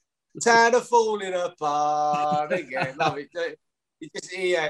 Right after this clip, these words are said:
Speaker 1: he hates it, and I go into him. But no, there, there's, there's so many. There's obviously, uh, Man United fans. Uh, one of my good mates here, Carl Amor, he's a Liverpool fan.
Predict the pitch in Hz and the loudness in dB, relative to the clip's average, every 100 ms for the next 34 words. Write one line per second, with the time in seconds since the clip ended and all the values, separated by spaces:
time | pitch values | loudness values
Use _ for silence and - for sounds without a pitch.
0 | 151 180 180 156 147 139 151 160 156 147 | -4 -4 -4 -4 -10 -8 -6 -4 -6 -6
1 | - 143 135 139 - _ _ _ _ _ | -8 -8 -4 -6 -6 _ _ _ _ _
2 | - 151 170 170 170 160 190 180 - _ | -6 2 4 4 2 -2 0 0 -2 _
3 | - 175 - 190 185 170 165 185 147 175 | -2 -2 2 2 2 0 0 -2 -4 -12
4 | - _ _ - _ _ - - 131 131 | -14 _ _ -20 _ _ -20 -8 -2 0
5 | 127 117 175 175 175 170 151 - 165 165 | 0 -2 -2 0 2 2 2 0 0 0
6 | 156 147 - - _ _ _ _ - 139 | -2 -6 -14 -16 _ _ _ _ -10 -4
7 | 131 127 127 - 160 170 165 180 165 160 | -2 -2 -6 -2 -2 0 -2 -2 -2 0
8 | 156 - 160 156 - 160 156 160 156 160 | -2 -4 -4 -4 0 2 2 2 0 0
9 | 151 156 160 - 151 - 156 151 147 143 | 0 -2 -2 -4 -10 -4 -2 0 -2 -6